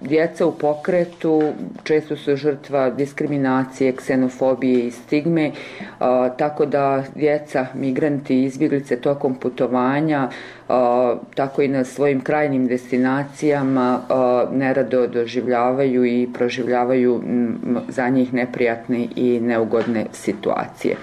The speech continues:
Upravo su ovo bili razlozi da Žene Saune uz podršku Save the Childrena kroz po-, projekat koji financira unicef Bosna i Hercegovina,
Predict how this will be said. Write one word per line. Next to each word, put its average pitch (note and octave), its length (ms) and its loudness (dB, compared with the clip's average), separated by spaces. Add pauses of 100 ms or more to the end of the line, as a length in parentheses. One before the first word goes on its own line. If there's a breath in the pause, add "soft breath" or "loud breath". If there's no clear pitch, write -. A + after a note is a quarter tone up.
(240 loud breath)
Upravo F3 420 2
su F3 160 0
ovo E3+ 180 2
bili E3+ 300 2
razlozi D3+ 720 2
da C#3+ 580 2
Žene D3 320 0
Saune D3 640 0 (120)
uz C3+ 520 2
podršku C#3 500 0
Save C#3+ 260 0
the C3 100 0
Childrena C#3+ 840 0
kroz B2+ 200 -2
po-, C3+ 240 0 (120)
projekat C#3+ 420 0
koji B2+ 200 0
financira C3 600 0
unicef C3 520 0
Bosna B2+ 360 -2
i B2 60 0
Hercegovina, D3 880 0